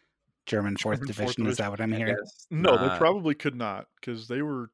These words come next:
Speaker 2: trash this year.
Speaker 1: It's pretty great. I love it.
Speaker 3: Um,
Speaker 2: Uh, the club is in current,
Speaker 3: Yeah.
Speaker 2: current negotiations and discussions with Giao, uh, and Haglund. That was the other name, Nick Haglund,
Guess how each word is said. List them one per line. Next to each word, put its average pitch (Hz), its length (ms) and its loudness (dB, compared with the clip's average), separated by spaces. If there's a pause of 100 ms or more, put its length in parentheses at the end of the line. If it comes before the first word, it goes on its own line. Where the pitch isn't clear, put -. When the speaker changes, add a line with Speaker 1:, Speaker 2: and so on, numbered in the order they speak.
(100)
Speaker 2:
trash - 800 -8
this - 160 -14
year. 50 240 -10 (140)
Speaker 1:
It's - 100 -20
pretty 92 260 -4
great. 87 360 -10
I 104 80 -6
love 90 200 -10
it. 90 120 -14 (720)
Speaker 3:
Um, 95 640 -4 (400)
Speaker 2:
Uh, 127 240 0
the 131 100 -4
club 160 440 2
is 160 100 -4
in 156 120 -6
current, 175 480 -4
Speaker 3:
Yeah. - 60 -10
Speaker 2:
current 151 240 -6
negotiations 143 760 0
and 131 120 -2
discussions 127 540 -4
with 120 400 0 (300)
Giao, 113 600 0 (440)
uh, 110 180 -6
and 113 140 -6
Haglund. 107 440 2
That 120 100 4
was 139 120 2
the 127 80 0
other 117 140 0
name, 104 220 -6
Nick 120 180 -4
Haglund, 104 480 -4